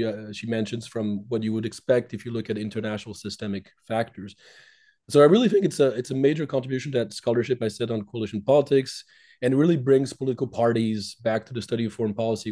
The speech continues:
which again is something that I R scholarship had been moving away and focusing mostly on,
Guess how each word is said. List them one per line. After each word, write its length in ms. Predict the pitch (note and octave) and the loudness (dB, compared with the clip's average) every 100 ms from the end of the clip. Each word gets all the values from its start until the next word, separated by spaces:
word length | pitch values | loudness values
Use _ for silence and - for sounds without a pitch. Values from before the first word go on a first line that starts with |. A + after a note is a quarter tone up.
| A2 | -10
which 140 | - - | -14 -14
again 300 | A2 A#2 A2+ | -2 0 0
is 100 | G#2+ | -4
something 300 | - A2+ A#2 | -6 -4 -4
that 160 | A2+ G#2+ | -4 -4
I 160 | A2+ | 0
R 100 | A2+ | 0
scholarship 400 | A2 - A2+ A#2 A2+ | 0 0 -2 -2 -8
had 200 | G#2 G#2+ | -10 -10
been 140 | G2 A#2 | -8 -4
moving 200 | B2 A#2 | -2 -2
away 480 | A2 B2 C3+ C3+ C3 - _ _ _ - | 0 2 6 4 2 -8 _ _ _ -10
and 240 | A#2 G#2+ | -6 -6
focusing 360 | A2+ A#2 A#2 A2+ | -4 -6 -4 -2
mostly 320 | G#2+ G#2 A2 | -2 -4 -6
on, 280 | G#2+ G#2 G#2 | -4 -6 -8